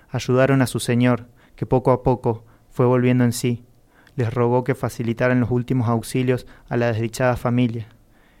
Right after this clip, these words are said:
y sin pérdida de tiempo se encaminó hacia la Gran Cartuja,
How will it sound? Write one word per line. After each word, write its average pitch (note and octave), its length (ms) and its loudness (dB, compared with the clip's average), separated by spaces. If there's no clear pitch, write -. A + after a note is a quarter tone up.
y B2 80 -6
sin B2+ 220 -2
pérdida B2+ 400 2
de A#2+ 100 2
tiempo A#2+ 540 0
se - 200 -4
encaminó A#2 440 2
hacia B2 240 -2
la A#2 120 2
Gran A#2 200 2
Cartuja, A2+ 560 -4